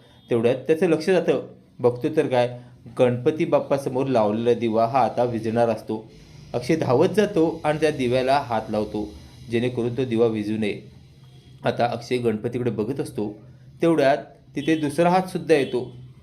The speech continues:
अक्षय बघतो तर काय, दुसरा हात कोणाचा असतो, तर तो रमाचा असतो. आता रमा आणि अक्षय या दोघांनी मिळूनसुद्धा तो दिवा विझण्यापासून वाचवलेला असतो.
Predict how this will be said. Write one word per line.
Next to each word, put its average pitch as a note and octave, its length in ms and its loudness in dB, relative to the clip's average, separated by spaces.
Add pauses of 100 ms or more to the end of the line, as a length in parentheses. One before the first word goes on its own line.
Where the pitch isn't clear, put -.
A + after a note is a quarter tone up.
(160)
अक्षय B2 240 -2
बघतो B2+ 400 -2
तर B2+ 100 0
काय, A#2 240 -2 (120)
दुसरा A#2 280 0
हात B2 120 2 (120)
कोणाचा A2+ 300 -2
असतो, - 420 -6 (280)
तर A2+ 80 0
तो A#2+ 200 -2
रमाचा A2 520 -2
असतो. G#2 420 -8 (340)
आता G#2 280 -4
रमा G#2 400 -2 (140)
आणि C#3+ 140 -4
अक्षय C3 360 -2 (120)
या B2+ 60 0
दोघांनी B2+ 440 0
मिळूनसुद्धा C#3 580 -4
तो C3 140 -6
दिवा A#2+ 360 0 (340)
विझण्यापासून B2 540 -2
वाचवलेला A2 500 0
असतो. G#2 420 -6